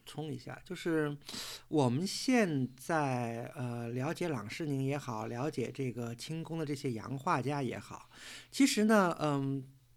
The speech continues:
从艺术史研究的角度来说呢，在中文史料里对他们的记述并不多。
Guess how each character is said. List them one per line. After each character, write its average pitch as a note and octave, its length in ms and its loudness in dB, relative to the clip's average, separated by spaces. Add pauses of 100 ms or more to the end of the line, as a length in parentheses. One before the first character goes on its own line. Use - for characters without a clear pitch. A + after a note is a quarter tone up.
(100)
从 F#3 240 0
艺 C4 80 8
术 A#3+ 140 2
史 A#2 180 -4
研 A#2 200 -2
究 A#3 140 4
的 A#3 80 6
角 G#2+ 220 -2
度 C3+ 120 -2
来 A#2+ 140 -2
说 C#3+ 220 -4
呢， B2+ 300 -2 (1200)
在 F#3 280 2 (120)
中 C4+ 240 6
文 E3+ 160 4
史 - 200 -4
料 B2+ 200 0
里 A2+ 120 -4
对 - 120 -6
他 B2 200 -6
们 C3+ 80 -4
的 C3+ 40 -4
记 C3 220 -8
述 C3 160 -10
并 C#3 180 -4
不 - 120 -10
多。 - 120 -16